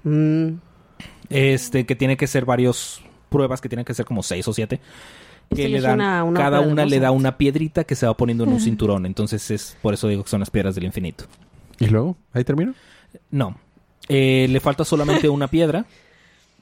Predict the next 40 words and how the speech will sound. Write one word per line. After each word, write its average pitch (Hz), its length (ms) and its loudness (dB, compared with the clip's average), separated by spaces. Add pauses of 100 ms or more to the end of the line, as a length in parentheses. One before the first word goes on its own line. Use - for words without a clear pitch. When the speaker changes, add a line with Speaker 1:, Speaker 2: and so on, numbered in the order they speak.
(100)
Speaker 2:
Y 127 560 4
esta 127 340 -2
Coriander, 123 580 -2 (140)
no 113 120 -2
es 107 60 -4
cierto, 101 180 -6
Coriander 104 380 -8
es - 340 -12
Starfire. 92 360 -8 (200)
Speaker 4:
Así 104 220 -2
es. - 160 -4
Speaker 2:
La 127 120 0
Commander. 151 500 2 (160)
Speaker 4:
La 113 160 2
Commander. 101 480 -2
Speaker 2:
La 98 80 0
Commander 147 520 2 (200)
Speaker 4:
Está - 160 -4
la 95 80 -2
Commander. 117 260 -2
Speaker 2:
estaba 127 520 2
de 117 160 0
que, 117 280 0
"Oh, 196 200 4
pero 147 220 4
no 165 200 2
deberían 160 520 4
dejarle 139 420 2
la 139 100 4
última 139 340 0
prueba, 123 260 2
ya 151 120 2
ha - 60 -6
cumplido 139 340 2
todas, 120 440 0
solo 165 240 0
denle 147 220 2
la 113 60 -2
estúpida 113 320 -2
gema". 113 260 -2